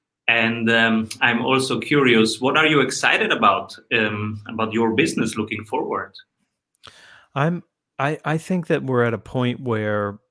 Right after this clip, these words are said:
Speaker 2: people are starting to catch on to how far behind they are in the sales conversation. So we have more and more people recognizing this and, and coming to us to ask for help. So that's good.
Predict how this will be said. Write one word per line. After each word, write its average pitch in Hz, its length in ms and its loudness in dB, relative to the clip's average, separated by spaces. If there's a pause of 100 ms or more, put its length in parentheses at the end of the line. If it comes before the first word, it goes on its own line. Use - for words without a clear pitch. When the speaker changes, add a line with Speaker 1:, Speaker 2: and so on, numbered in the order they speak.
(360)
Speaker 2:
people 123 280 -2
are 107 60 0
starting 107 440 -2
to 101 60 -10
catch - 300 -8
on 101 280 -4
to 95 440 -8
how 110 220 -6
far 113 240 -2
behind 101 340 -6
they 98 140 -4
are 95 420 -6 (400)
in 120 140 0
the 110 100 -2
sales 107 300 -4
conversation. 90 840 -12
So 120 160 -4
we 127 140 4
have 123 80 0
more 120 240 2
and 110 80 -2
more 104 160 -2
people 101 280 -6
recognizing 95 680 -8
this 92 240 -10
and, 98 280 -10 (540)
and 104 100 -8
coming 101 300 -4
to 98 120 -4
us 95 140 -10
to 104 80 -8
ask 95 200 -10
for 104 80 -10
help. 104 220 -8
So 117 120 -4
that's 110 240 -4
good. 98 300 -10